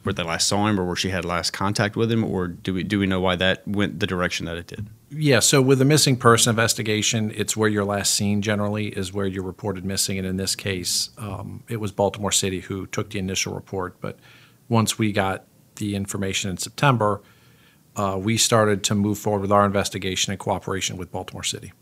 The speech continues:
Speaker 1: And the, the information in September was unsolicited, or do you wanna discuss how we, wa-, was that just r-, random?
Speaker 2: It was random, and it was basically, and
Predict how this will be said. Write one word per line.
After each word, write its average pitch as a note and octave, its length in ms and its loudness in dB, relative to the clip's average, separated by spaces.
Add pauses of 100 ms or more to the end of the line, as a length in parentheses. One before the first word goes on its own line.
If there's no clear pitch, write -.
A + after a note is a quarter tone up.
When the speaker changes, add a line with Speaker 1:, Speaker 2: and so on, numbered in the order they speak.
(240)
Speaker 1:
And A2+ 160 4
the, F#2+ 260 0
the G2+ 280 2
information G2 500 2
in F#2+ 80 0
September F2+ 540 -2
was E2+ 580 -4 (140)
unsolicited, C3 760 2
or F#2+ 340 0 (840)
do A2+ 100 -6
you G#2+ 60 2
wanna F#2+ 140 0
discuss F#2 260 0
how G#2 140 2
we, F#2+ 320 0 (180)
wa-, G2+ 160 0
was F2+ 140 -4
that F#2+ 160 0
just - 320 -2 (320)
r-, F#2+ 160 -8
random? A#2 500 2 (180)
Speaker 2:
It C#3 100 8
was A#2+ 180 8
random, C#3 560 6
and A#2 200 6
it A#2 120 4
was A2 120 0
basically, A#2 840 4
and G#2 280 -12